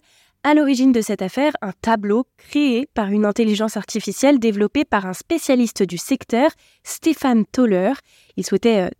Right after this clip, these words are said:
être reconnu comme le propriétaire de l'œuvre et que l'I A soit reconnue comme l'auteur ou autrice.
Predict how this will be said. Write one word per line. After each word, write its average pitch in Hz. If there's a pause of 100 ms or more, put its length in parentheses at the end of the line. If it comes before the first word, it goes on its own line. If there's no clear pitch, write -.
être -
reconnu 240
comme 208
le 196
propriétaire 240
de 190
l'œuvre 214
et 208
que -
l'I 175
A 277
soit 196
reconnue 214 (360)
comme 302
l'auteur 226 (100)
ou 277
autrice. -